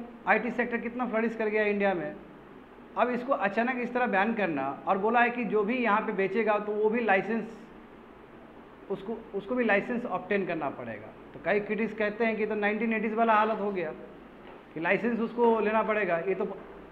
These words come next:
वही open licensing राज हो जाएगा, वही permit licensing राज हो जाएगा, जो कि अच्छी बात नहीं है। इकोनॉमी के लिए licensing राज सही नहीं है ना, इसी के लिए तो हम globalization, लिबरलाइजेशन और privatization लाए थे, एलपीजी लाए थे, ताकि economy पूरी तरह खुल जाए।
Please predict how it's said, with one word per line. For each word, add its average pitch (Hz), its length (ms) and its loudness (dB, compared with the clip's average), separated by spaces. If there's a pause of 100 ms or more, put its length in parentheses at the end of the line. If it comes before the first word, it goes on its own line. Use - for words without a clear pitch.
(120)
वही 226 220 6
open 220 680 0 (180)
licensing 226 480 2
राज 220 180 6
हो 220 80 4
जाएगा, 208 280 4
वही 202 120 6
permit 202 380 2
licensing 202 420 2
राज 196 200 4
हो 190 80 0
जाएगा, 165 340 2 (400)
जो 185 80 -4
कि 202 60 2
अच्छी 214 240 4
बात 233 220 6
नहीं 233 160 0
है। 175 60 -2
इकोनॉमी 220 520 2
के 240 100 0
लिए 240 300 8
licensing 214 500 0
राज 226 140 4
सही 233 200 0
नहीं 254 160 2
है 190 120 2
ना, 151 180 -4 (540)
इसी 202 180 0
के 247 80 0
लिए 254 100 8
तो 247 100 4
हम 240 120 4
globalization, 233 600 4
लिबरलाइजेशन 226 500 4
और 214 80 0
privatization 214 520 2
लाए 208 160 2
थे, 202 80 0
एलपीजी 202 320 0
लाए 196 240 6 (100)
थे, 160 80 -2 (400)
ताकि 175 140 0
economy 208 400 -2
पूरी 202 200 -2
तरह 214 160 0
खुल 208 240 2
जाए। 165 360 2